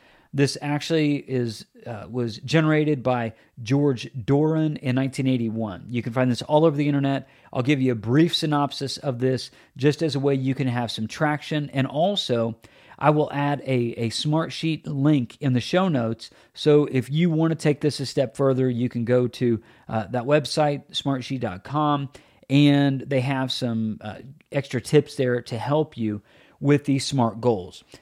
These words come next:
smart is an acrostic, and the first, uh, the first part of that, the S, is specific. If you're gonna, uh, if you're gonna hit a goal, reach a goal, this desired destination, uh, I want you to think specific.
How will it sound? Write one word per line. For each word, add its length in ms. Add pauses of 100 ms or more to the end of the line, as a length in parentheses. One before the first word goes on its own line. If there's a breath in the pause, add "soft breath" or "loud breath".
(120)
smart 720
is 180
an 60
acrostic, 840 (140)
and 360
the 140
first, 600 (400 loud breath)
uh, 220 (240)
the 220
first 240
part 200
of 60
that, 240
the 200
S, 340
is 420
specific. 800
If 140
you're 100
gonna, 300 (360 loud breath)
uh, 120
if 120
you're 100
gonna 180
hit 260
a 60
goal, 420
reach 260
a 60
goal, 560 (140)
this 160
desired 500
destination, 880 (480 soft breath)
uh, 40
I 280
want 220
you 80
to 160
think 300
specific. 920